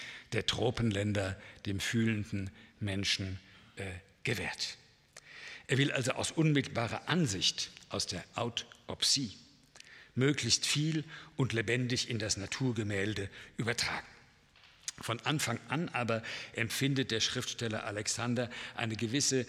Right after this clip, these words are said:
Frustration darüber, dass er die Gesamtheit der sinnlichen Eindrücke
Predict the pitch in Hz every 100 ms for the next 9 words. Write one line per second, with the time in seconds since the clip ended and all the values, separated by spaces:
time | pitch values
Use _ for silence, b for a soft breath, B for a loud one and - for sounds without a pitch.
0 | B - 135 139 - 113 113 - 117 113
1 | 92 90 101 92 98 104 110 107 98 110
2 | 92 156 185 - 90 - - B B -
3 | 101 95 123 123 110 104 98 - 110 107
4 | 104 101 101